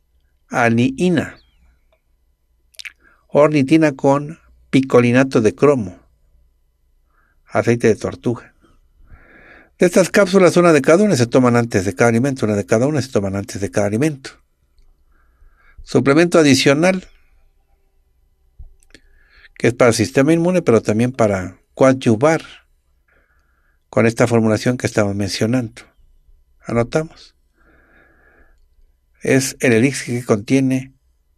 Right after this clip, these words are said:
artemisinina. Elixir que contiene artemisinina.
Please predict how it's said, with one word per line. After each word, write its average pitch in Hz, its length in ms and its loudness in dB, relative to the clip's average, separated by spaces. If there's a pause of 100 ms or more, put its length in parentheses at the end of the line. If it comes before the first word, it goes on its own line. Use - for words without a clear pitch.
(220)
artemisinina. 123 1160 -2 (1900)
Elixir 127 520 0
que 135 140 0
contiene 143 600 0 (100)
artemisinina. 120 1200 0